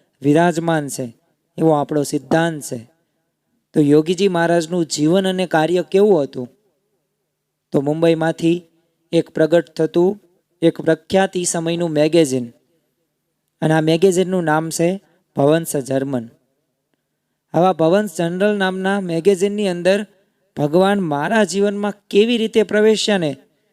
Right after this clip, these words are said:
એવી અલગ અલગ લેખમાળા આવતી અને જુદા જુદા સંતો, મહંતો અને એમાં થયેલો જે સાક્ષાત્કાર હોય, એની આ મેગેઝિનની અંદર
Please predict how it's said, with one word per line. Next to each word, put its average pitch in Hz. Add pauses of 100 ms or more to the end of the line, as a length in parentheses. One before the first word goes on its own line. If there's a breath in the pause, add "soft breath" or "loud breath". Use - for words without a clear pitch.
(880)
એવી 208
અલગ 214
અલગ 185 (240)
લેખમાળા 151
આવતી 147 (640)
અને 160
જુદા 160
જુદા 156
સંતો, 160 (420)
મહંતો 147 (920)
અને 160
એમાં 175
થયેલો 170
જે 160
સાક્ષાત્કાર 165
હોય, 165 (640)
એની 160
આ 156 (640)
મેગેઝિનની 185
અંદર 156